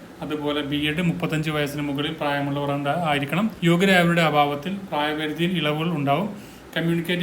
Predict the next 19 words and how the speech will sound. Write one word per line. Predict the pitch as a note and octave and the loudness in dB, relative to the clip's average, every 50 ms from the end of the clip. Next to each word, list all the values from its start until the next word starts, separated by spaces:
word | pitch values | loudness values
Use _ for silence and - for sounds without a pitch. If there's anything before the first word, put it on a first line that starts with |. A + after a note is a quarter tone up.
| F3 | 2
ഇംഗ്ലീഷ് | E3+ D#3+ E3 F3 F#3+ F3+ - - - - | 2 2 2 0 0 -2 -4 -8 -6 -4
ടീച്ചർ | D#3+ D#3 - - F3 F3 G3 G3 - - - - - F3 D#3 D3+ | -2 -2 -2 -2 -2 -2 -2 -2 -6 -10 -14 -12 -8 -4 -2 -2
യോഗ്യത, | D3 C#3+ C#3+ D3 D#3 F#3 G3 - - D#3+ | -2 0 0 0 -2 -2 -2 -4 -6 -6
അതുപോലെ | D3 D3 D3 D3+ D3 D3+ C#3 C#3+ | -6 -4 -4 -2 -2 -2 -2 -2
ബി | D3 D3+ D#3 D#3 | 0 0 0 0
എ | D#3 D3 | 0 0
ഇംഗ്ലീഷ്, | D3 D3 D3+ D3+ C#3 - G3 F3+ | 0 0 -2 -2 -2 -2 -2 -2
കമ്മ്യൂണിക്കേറ്റ് | E3 D3 D3 C#3+ C#3+ C3+ D3 C#3+ C#3+ C#3+ C#3+ | -2 -2 -2 -2 -4 -4 -4 -4 -4 -4 -6
ലിറ്ററേച്ചർ, | C#3 C#3 - D3 D3 C#3+ C#3 - F#3 F#3+ G3 - - - - - - - - E3+ D#3 | -6 -8 -6 -4 -4 -4 -2 -2 -2 -4 -4 -6 -12 -16 -18 -20 -18 -10 -4 0 4
ബി | E3 E3 E3 | 4 6 6
എഡ് | E3 F3 F3 F3 | 4 4 2 0
കെയർടേക്കർ | E3+ D#3+ D#3 D3+ E3 E3 D#3+ E3 E3+ - - | 0 -2 -2 -2 -2 -4 -4 -4 -4 -4 -4
തസ്തികയിലേക്ക് | D3 - - D#3+ D3 D3 C#3+ D3 D3 D3 - D#3 C#3+ | -6 -6 -6 -6 -4 -2 -2 -2 -2 -2 -2 -2 0
ജൂൺ | D#3 D#3+ F3+ F#3+ E3 | 0 0 0 0 0
ഒന്നിന് | D3+ D#3 E3 F3 F3+ E3 | 0 2 2 2 4 4
രാവിലെ | D3+ D3 C#3+ D3 D3 C#3+ - | 2 2 2 2 0 -2 -2
പതിനൊന്നിന് | D3 C#3+ C#3+ C#3+ D3 D3+ E3+ G#3+ - - - - - - - - - - - - - - | -2 -2 -2 -2 -2 -2 -2 -4 -6 -8 -14 -18 -18 -20 -20 -20 -20 -20 -20 -12 -4 -2
കമ്മ്യൂണിക്കേറ്റ് | E3+ F3 F3 F3+ F3+ F3 F#3 F#3 F#3 G3 E3+ | 0 2 2 2 2 0 0 0 2 2 2
ഇംഗ്ലീഷ് | D#3+ D#3 D#3+ D3+ | 2 2 0 -2